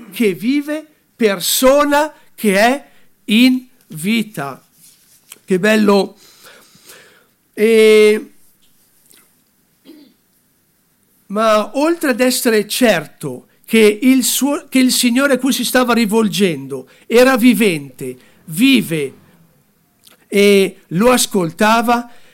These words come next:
che cosa, di che cosa era anche sicuro e certo il salmista? Credo che era certo di un'altra cosa preziosa per noi, che troviamo nel Salmo sessantanove,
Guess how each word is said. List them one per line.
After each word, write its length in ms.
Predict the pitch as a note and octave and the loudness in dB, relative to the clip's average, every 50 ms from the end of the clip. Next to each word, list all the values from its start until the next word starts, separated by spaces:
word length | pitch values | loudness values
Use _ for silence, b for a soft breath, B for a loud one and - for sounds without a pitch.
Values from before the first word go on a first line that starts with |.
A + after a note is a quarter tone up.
| B B | B B
che 160 | - B3 B3 | -8 -8 -6
cosa, 260 | - F4 F4+ E4+ F4 | -2 -4 -2 -2 -2
di 80 | C4 C4 | -4 -4
che 140 | C4+ D4+ | -6 -4
cosa 260 | - F#4 G4 F#4 F4+ E4+ | -2 -2 -2 0 0 0
era 160 | D#4 D4 C4 | 0 2 2
anche 440 | B3 B3+ B3 - C4 A#3+ G#3 - _ | 0 0 0 -2 -4 -4 -4 -10 _
sicuro 720 | - - - - B3 A#3+ A#3+ A#3 - B3 C4 C4 B3 A#3 | -8 -6 -2 0 0 0 -2 -2 -2 0 0 2 2 0
e 80 | A3 | 0
certo 680 | A3 - - G3 E3+ D#3 C#3+ - _ - C#3+ C3 B2 b b b b b _ | -2 -2 -2 -2 -2 -4 -8 -12 _ -14 -12 -12 -12 b b b b b _
il 220 | A3+ G#3+ G#3 G3 | -2 -2 -2 -2
salmista? 840 | - - - F#3 F3 E3+ E3 D#3+ D3 C3+ A#2 - - - B2+ B2+ b b b b b b | -4 -2 -2 -2 -4 -4 -6 -8 -10 -10 -12 -16 -16 -16 -20 -20 b b b b b b
Credo 240 | _ A#3+ B3+ C4 C#4 | _ -2 -2 -2 -2
che 240 | B3+ - C4 B3 G#3+ | -4 -4 -6 -6 -4
era 280 | C#4 B3 B3+ B3 A#3+ A3 | -2 -2 -2 0 -2 -6
certo 420 | A#3 - B3+ B3 B3 B3 - B3 | -6 -6 -4 -4 -4 -6 -8 -10
di 120 | G3+ F3+ | -8 -8
un'altra 540 | G3 F3+ F#3 G3+ G#3+ A3+ A3 A3+ - E3+ D#3+ | -10 -8 -8 -8 -8 -8 -10 -12 -14 -16 -16
cosa 580 | E3 - D3 C3+ C3 C3+ C3 C#3 D#3 E3 F3+ F#3+ b b b b b _ | -14 -16 -16 -14 -14 -14 -14 -12 -12 -12 -12 -14 b b b b b _
preziosa 920 | _ F#3+ G3 G#3 A#3 A3+ A#3 - - - F#3 F#3+ F3+ F3+ G3 F#3+ E3+ F#3+ E3+ | _ -4 -4 -2 -4 -4 -6 -6 -6 -6 -4 -4 -4 -2 -4 -4 -6 -8 -8
per 260 | - - D#3+ D3+ D3 | -8 -8 -8 -8 -10
noi, 380 | D3 C#3+ C#3 C3+ C#3 D#3 F3+ F#3 b b b b b b | -10 -12 -10 -10 -10 -10 -12 -14 b b b b b b
che 140 | b - A3+ | b -8 -6
troviamo 460 | A3+ A#3 A3 G#3+ G3 C4+ C#4 C4+ C4 | -2 -2 -2 0 0 0 -2 0 0
nel 240 | A#3+ A3 G#3 G3+ F#3 | 0 0 -2 -2 -2
Salmo 500 | - - - B3+ B3 B3 C4 B3+ A#3+ A3 | -4 -4 -4 -2 -2 0 0 -2 -2 -4
sessantanove, 1400 | - - - G#3 G3+ G3 - - - A3 G#3+ A3+ A3 G#3+ G#3+ - F#3+ E3+ F3 G#3 G#3 E3+ C3 B2 A#2 C3+ C#3+ D3+ | -6 -6 -6 -6 -6 -6 -6 -6 -6 -4 -4 -6 -6 -10 -10 -8 -8 -6 -4 -4 -4 -6 -8 -10 -12 -12 -12 -12